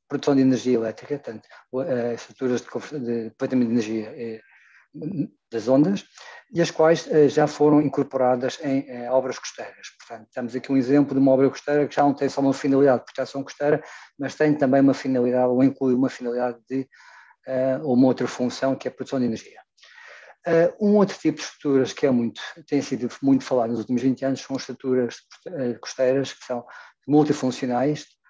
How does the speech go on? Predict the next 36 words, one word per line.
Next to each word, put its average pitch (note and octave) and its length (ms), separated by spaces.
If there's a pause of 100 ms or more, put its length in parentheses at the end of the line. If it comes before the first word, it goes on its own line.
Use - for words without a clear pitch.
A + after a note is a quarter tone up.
(120)
ou B2+ 140
multipurpose, C#3 1000
que - 80
é, B2+ 120
portanto, B2+ 300
é C3 60
o B2 60
que - 60
está B2+ 180
ali, C3+ 320 (560)
eh, C3+ 200
multipurpose C#3 920
artificial C3 600
reefs C3+ 340 (360)
ou B2+ 80
multifunctional C3 1000
artificial B2+ 520
reefs. - 360 (400)
Portanto, D#3 220
são D#3+ 140
recifes - 560
ou C#3 120
estruturas C3 420
artificiais C3+ 600 (380)
que - 100
vão, C3+ 260
eh, C3 640 (800)
simular C3 440
os A#2 100
recifes - 360
costeiros, C#3 500 (460)
eh, C3 140 (120)
para D3 240
uma C3+ 180
função, C3 640
eh, B2+ 280